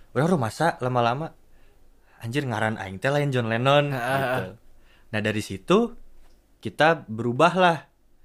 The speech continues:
Speaker 1: Orang ngerasa kayak yang, marane bosen gak sih kalau misalnya main dipanggilnya anu, kita dikenal sebagai band yang anu? Iya sih bosen. Ya udah kita ganti konsep.
Speaker 2: Mhm.
Speaker 1: Tapi masih belum jauh.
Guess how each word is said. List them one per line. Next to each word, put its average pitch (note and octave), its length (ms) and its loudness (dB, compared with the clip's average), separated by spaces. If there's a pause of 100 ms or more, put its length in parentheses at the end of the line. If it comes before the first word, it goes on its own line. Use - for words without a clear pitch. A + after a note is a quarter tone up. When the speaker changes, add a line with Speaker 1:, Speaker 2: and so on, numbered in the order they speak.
(380)
Speaker 1:
Orang C#3+ 180 0
ngerasa D3+ 300 0
kayak B2 160 -4
yang, A2+ 120 -8 (200)
marane A#2+ 300 0
bosen C3+ 340 -4
gak G2+ 120 -6
sih D#3+ 140 -6
kalau C3 180 -2
misalnya A#2+ 440 -8
main A#2 200 -6
dipanggilnya A#2 580 -4
anu, A2 200 -4
kita - 180 -10
dikenal A2 300 -4
sebagai G#2 360 -6
band G#2 220 -4
yang G#2 120 -8
anu? A2 320 -8 (480)
Iya G2+ 160 -4
sih C3 140 -8
bosen. G#2+ 340 -8
Ya - 100 -10
udah A#2 120 0
kita A#2 180 -6
ganti F#2+ 240 -10
konsep. F#2+ 260 -12
Speaker 2:
Mhm. C3 460 -8
Speaker 1:
Tapi G2+ 180 -12
masih A2 380 -4
belum G2+ 220 -8
jauh. F#2+ 280 -10